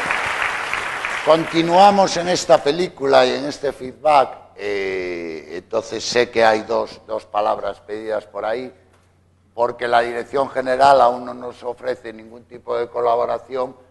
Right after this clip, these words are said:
económica. Me veo obligado a acercarme con mi chaqueta, ya que soy el único que tengo,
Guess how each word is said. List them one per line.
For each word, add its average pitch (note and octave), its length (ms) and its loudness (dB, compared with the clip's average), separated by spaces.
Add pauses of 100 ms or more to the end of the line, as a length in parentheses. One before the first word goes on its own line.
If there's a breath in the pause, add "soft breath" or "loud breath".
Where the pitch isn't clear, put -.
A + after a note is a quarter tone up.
(380)
económica. A#2+ 840 -6
Me A2+ 160 -10
veo A#2 200 -2
obligado A#2 600 6
a A#2 40 6
acercarme A2 640 -4
con A2 180 -14
mi A2 100 -20
chaqueta, A2+ 560 -6
ya G2+ 140 -8
que G2+ 80 -20
soy G#2 240 -14
el G#2+ 120 -14
único G#2 380 -8
que G#2 120 -10
tengo, G#2+ 600 -8